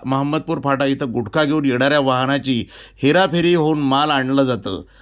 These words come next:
वर्धा हिंगणघाट या ठिकाणावरून सकाळी आणि रात्री जनावरे तस्करी केली जातात, तर तालुक्यातील वर्धा आणि बेंबळा नदी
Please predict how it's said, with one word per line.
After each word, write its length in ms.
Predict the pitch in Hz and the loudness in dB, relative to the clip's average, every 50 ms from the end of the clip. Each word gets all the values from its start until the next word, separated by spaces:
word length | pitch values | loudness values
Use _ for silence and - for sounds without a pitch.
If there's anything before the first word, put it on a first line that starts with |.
| - - _ | -20 -18 _
वर्धा 560 | - 117 123 131 139 139 135 156 160 165 165 | -6 -2 0 2 2 2 2 2 0 0 0
हिंगणघाट 680 | 165 151 143 139 147 147 151 156 147 135 147 143 147 135 | 0 0 0 0 -2 0 -2 -2 0 0 2 2 2 2
या 140 | 135 143 143 | 2 0 0
ठिकाणावरून 580 | 131 117 123 - 131 131 135 135 139 147 156 139 | 0 -2 -4 -4 -2 0 2 2 2 0 -2 -4
सकाळी 400 | - - 135 113 - 131 139 143 | -4 -6 -6 -4 -2 0 0 2
आणि 220 | 143 143 143 135 | 2 0 0 0
रात्री 420 | 123 117 113 101 135 139 123 101 85 - - - - - - | 0 -2 -4 -2 -2 -2 -2 -2 -4 -10 -18 -20 -20 -14 -12
जनावरे 500 | 104 101 104 139 135 147 160 170 180 180 - - 160 | -10 -2 0 0 2 2 2 2 2 0 0 -2 -4
तस्करी 360 | 143 131 - - 175 175 175 | -4 -4 -4 -2 0 0 0
केली 240 | 139 - 147 151 143 | 0 0 -2 -2 0
जातात, 300 | 123 139 123 104 151 143 135 - | 0 0 0 0 -2 -2 -2 -4
तर 100 | 165 151 | -4 -2
तालुक्यातील 640 | - 127 123 127 135 131 - 147 143 160 156 147 | -2 -2 0 0 0 0 0 -2 0 0 0 0
वर्धा 440 | 139 120 117 123 120 123 113 147 160 | 0 0 0 0 0 0 0 2 0
आणि 280 | 156 85 - 143 147 | 2 0 0 0 -2
बेंबळा 460 | 143 117 123 127 123 120 127 139 156 160 | -2 0 0 -2 0 0 2 2 2 2
नदी 360 | 160 151 127 131 120 107 | 0 0 -2 -2 -2 -4